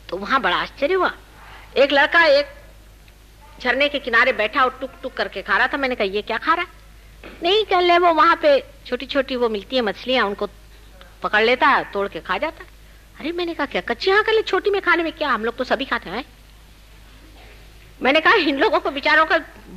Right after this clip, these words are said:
पानी से निकाला, वो गया और खा गए।" कोई प्रश्न ही नहीं। और हमारे यहाँ नखरे की तो कोई कमी नहीं है, खाना ही पहली चीज है।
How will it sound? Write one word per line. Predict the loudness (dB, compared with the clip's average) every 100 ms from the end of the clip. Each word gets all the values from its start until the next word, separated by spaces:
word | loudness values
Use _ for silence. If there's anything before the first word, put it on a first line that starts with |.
| -8 -2
पानी | 2 2 2
से | -2
निकाला, | 0 2 4 2
वो | 2 0 -2 0
गया | 2
और | 4 2
खा | 0 0
गए।" | 0 -10 -20 -20 -20 -20 -20 -20 -20 -20 -20 -20 -20 -20 -20 -20 -20 -20 2
कोई | 4
प्रश्न | 4 0 -2 0
ही | 2
नहीं। | 0 -2 -12 -20 -20 -14 -6
और | -4
हमारे | 0 2 4 4
यहाँ | 2 -2 -10 -20 -20 -20 -20 -6
नखरे | -4 -2 0 0
की | 0
तो | -4
कोई | -2 -2
कमी | -2 0 0
नहीं | 0 -2
है, | -6 -14 0
खाना | 2 4 4
ही | 0
पहली | 0 0 -2
चीज | -10 -18
है। | -20 -20